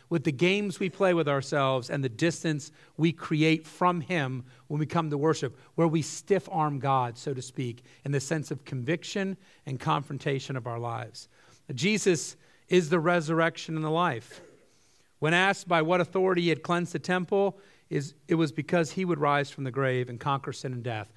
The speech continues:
Because he's God, that's why he can cleanse the temple. Because he's gonna redeem us, that's why he can cleanse the temple. He was the answer and nothing else. And last, John wants us to understand in this context here that Jesus is the discerner of hearts.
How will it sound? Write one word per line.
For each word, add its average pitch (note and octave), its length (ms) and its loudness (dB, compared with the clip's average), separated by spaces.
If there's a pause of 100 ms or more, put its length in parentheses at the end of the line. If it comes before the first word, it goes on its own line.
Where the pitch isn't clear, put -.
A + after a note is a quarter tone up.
(100)
Because G3 240 0
he's D#3+ 180 -2
God, C3 340 0 (180)
that's - 160 -6
why F3 140 4
he D#3 60 0
can C#3+ 100 -6
cleanse C3+ 260 -4
the A#2 80 -8
temple. B2+ 420 -4 (140)
Because E3 260 2
he's F#3+ 140 -2
gonna E3+ 160 0
redeem C#3+ 420 0
us, D#3+ 240 -4 (200)
that's F#3 160 0
why F#3+ 140 4
he E3 60 -2
can C#3+ 120 -6
cleanse C#3 380 -2
the C3+ 80 -12
temple. C3+ 500 -8 (500)
He G#3+ 160 2
was G#3 160 4
the E3 160 2
answer D#3+ 320 -2
and C#3+ 100 -2
nothing C#3+ 340 -2
else. A2+ 460 -8 (720)
And D3+ 140 2
last, F#3 460 4
John F#3+ 300 4
wants F3+ 240 -2
us F3 100 -8
to F#3+ 80 -8
understand D#3+ 580 0
in D3 120 -4
this D#3 240 2
context D#3+ 600 0
here D#3 160 4
that C#3 100 -2
Jesus D#3 480 -2
is C#3+ 120 -4
the C#3 100 0
discerner D3 460 -2
of A#2+ 100 -6
hearts. B2+ 460 -4